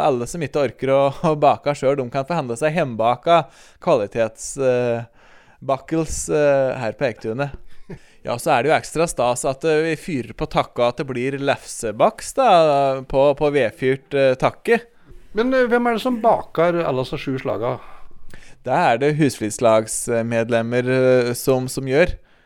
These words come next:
Speaker 1: Så, og jeg vet det har går så unna med, med kaker det har brukt å gjøre, at, eh, de sitter oppe hele natta imellom, eh, for lørdagen til søndagen når det er utsolgt og baker, så det skal være ferske kaker til, eh, søndags morgen.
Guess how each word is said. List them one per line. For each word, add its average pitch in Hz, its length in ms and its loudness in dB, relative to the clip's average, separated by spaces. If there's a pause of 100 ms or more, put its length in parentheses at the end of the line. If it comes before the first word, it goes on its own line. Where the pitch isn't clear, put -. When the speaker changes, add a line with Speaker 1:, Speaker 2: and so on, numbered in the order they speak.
(400)
Speaker 1:
Så, 151 80 -6
og 143 320 4
jeg 147 80 2
vet 139 240 2
det 156 80 2
har 147 160 0
går 127 240 2
så 139 240 0
unna 117 240 -4
med, 147 400 2
med 143 160 0
kaker 143 320 2
det 156 60 0
har 156 80 -4
brukt 123 180 -2
å 151 60 0
gjøre, 131 220 2 (160)
at, - 120 -14
eh, 143 220 4
de 143 100 -4
sitter 135 300 -6
oppe 151 180 -4
hele 135 240 2
natta 131 460 2
imellom, 147 420 0
eh, 139 80 0
for 143 160 0
lørdagen 139 480 2
til 156 140 -2
søndagen 143 340 0
når 151 120 0
det 151 80 4
er 139 120 4
utsolgt 151 400 -2
og 156 140 2
baker, 135 380 2
så 147 100 -10
det 151 100 -6
skal 131 220 0
være 151 140 0
ferske 156 320 -2
kaker 127 320 0
til, 139 280 2
eh, 139 160 2
søndags 135 400 -2
morgen. 127 320 0